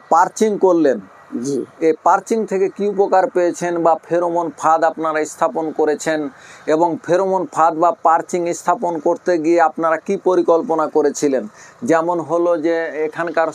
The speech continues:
Speaker 1: সকল কৃষক আপনারা একসাথে আলোচনা করেছিলেন কিনা? যেমনটি আমরা বলেছিলাম যে পার্চিং বা ফেরোমন ফাঁদ থেকে আমরা যদি পূর্ণ সফলতা পেতে চাই, অবশ্যই আমাদের পুরো মাঠ বা একটা বড় এলাকা জুড়ে সবাইকে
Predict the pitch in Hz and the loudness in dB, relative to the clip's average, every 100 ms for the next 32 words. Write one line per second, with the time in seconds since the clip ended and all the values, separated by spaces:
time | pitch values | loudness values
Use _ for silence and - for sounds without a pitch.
0 | - 170 180 170 170 160 165 160 - 151 | -2 -2 0 0 0 -2 -2 0 0 0
1 | 156 151 151 - 151 139 151 147 151 147 | 0 0 0 -2 0 0 0 -4 -4 -4
2 | - 147 143 151 143 139 139 135 117 127 | -2 -2 -2 -2 -4 -4 -4 -4 -2 -2
3 | 143 151 147 147 147 143 143 147 143 160 | -4 -4 -2 -2 0 0 0 -2 -2 -4
4 | 190 185 147 113 _ _ 135 143 - 175 | -4 -2 -2 -2 _ _ -2 -2 -2 -6
5 | 180 165 160 147 - - _ - 151 160 | -4 0 0 0 -4 -18 _ -4 -2 -2
6 | 156 156 - 131 151 170 135 _ - 151 | -4 -6 -4 2 2 2 -4 _ -8 -4
7 | 165 143 147 147 147 147 - 160 160 156 | -2 -2 -2 -2 -2 -4 -4 -4 -4 -6
8 | - 151 160 156 147 - 151 170 160 196 | -6 -4 -4 -2 -2 -2 -2 -2 2 2
9 | 254 247 - - - 165 254 254 - 220 | 2 -4 -20 -4 0 4 4 4 2 2
10 | 170 - - - - - 127 147 160 170 | 2 -4 -18 -20 -20 -6 -4 -2 0 -2
11 | 160 - - - _ - 180 190 180 139 | -4 -12 -20 -20 _ -4 2 2 2 0
12 | 143 202 190 - _ - 120 127 147 123 | 0 2 2 -2 _ -20 -4 -2 0 -2
13 | 123 127 160 170 175 175 190 190 180 170 | -2 0 2 2 0 0 2 2 0 0
14 | 214 220 - 170 226 214 | 0 -2 -4 0 0 2